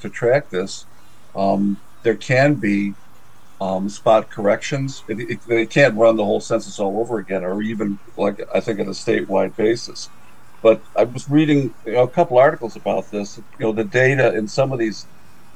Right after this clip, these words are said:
smaller districts, they're not, like, big city places either, um, but there's a significant, um, change in, you know, you know, increase in the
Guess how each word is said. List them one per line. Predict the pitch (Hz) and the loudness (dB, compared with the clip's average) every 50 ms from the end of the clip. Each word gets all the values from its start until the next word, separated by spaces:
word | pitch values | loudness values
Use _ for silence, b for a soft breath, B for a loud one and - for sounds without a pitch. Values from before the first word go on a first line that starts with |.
| - - - - - - - - - | -16 -16 -16 -16 -16 -16 -16 -16 -14
smaller | - - - - 143 143 151 156 147 127 110 98 | -12 -10 -6 0 4 8 8 10 8 8 4 0
districts, | - 123 151 156 - - - - 151 - - | 2 0 0 0 0 -4 -6 -6 -6 -4 -4
they're | 143 | 2
not, | 135 147 143 - - - | 4 4 4 4 2 -2
like, | 107 104 104 101 - | -2 -2 -2 -2 -2
big | 123 120 101 | -2 -2 -2
city | - - - 147 147 147 - | -2 -4 -4 -2 -2 -2 -4
places | - - 107 95 95 - - 87 87 87 104 | -4 -4 -4 -4 -4 -6 -8 -10 -8 -8 -6
either, | 120 135 131 - - - - - - - - - - - - - - - | -6 -6 -6 -8 -8 -10 -12 -14 -16 -16 -16 -16 -16 -16 -16 -12 -6 -2
um, | 98 98 95 104 | 0 2 2 2
but | 101 113 104 117 | 0 -2 0 0
there's | 117 113 101 107 | 0 0 0 -2
a | 107 | -8
significant, | 101 - - 104 95 107 113 147 156 - - - - - 101 95 98 - - - - - - - - - - - - - - - - | -8 -8 -8 -8 -8 -4 -2 -2 -2 -2 -4 -6 -4 -4 -4 -4 -6 -8 -14 -16 -16 -16 -16 -16 -16 -16 -16 -16 -16 -16 -16 -12 -8
um, | - 95 92 92 92 92 95 92 92 90 - - - - - - | -6 -4 -2 -2 -2 -2 -4 -6 -8 -10 -12 -14 -16 -14 -10 -8
change | - - 143 139 147 147 123 107 98 92 - - - - | -2 0 2 2 2 2 0 -2 -2 -4 -8 -10 -10 -6
in, | 107 101 101 - - | -4 -4 -4 -6 -6
you | 98 | -6
know, | 98 - - - | -6 -6 -6 -8
you | 110 110 - | -12 -10 -8
know, | 107 110 - | -8 -8 -4
increase | 113 120 160 165 - - 117 98 95 92 - - - - | -2 -2 -2 -2 -2 -6 -8 -6 -6 -6 -10 -10 -10 -6
in | - 98 101 101 101 101 101 - - - - - - - - - - - - | -4 -2 -2 -2 -2 -4 -8 -10 -14 -16 -16 -16 -16 -16 -16 -16 -16 -14 -10
the | - 92 101 | -8 -6 -6